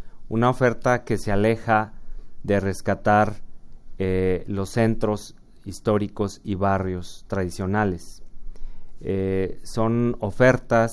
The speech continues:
inmobiliarias que se aprovechan del paisaje arquitectónico urbano. Colonias aquí en la ciudad, como Lafayette, la colonia americana, que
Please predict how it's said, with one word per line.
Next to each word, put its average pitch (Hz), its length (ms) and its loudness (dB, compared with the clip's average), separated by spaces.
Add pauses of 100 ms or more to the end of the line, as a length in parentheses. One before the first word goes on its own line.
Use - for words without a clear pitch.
(120)
inmobiliarias 107 1040 2 (220)
que 104 120 0
se 110 100 0
aprovechan 110 680 0
del 107 160 -2
paisaje 104 800 0
arquitectónico 107 1120 0 (240)
urbano. 98 500 2 (800)
Colonias 120 580 8 (260)
aquí 107 500 -2
en 107 140 2
la 98 100 -2
ciudad, 120 380 4
como 92 400 -6
Lafayette, 98 800 -2
la 87 160 -4
colonia 101 300 0
americana, 107 640 0 (720)
que 101 600 4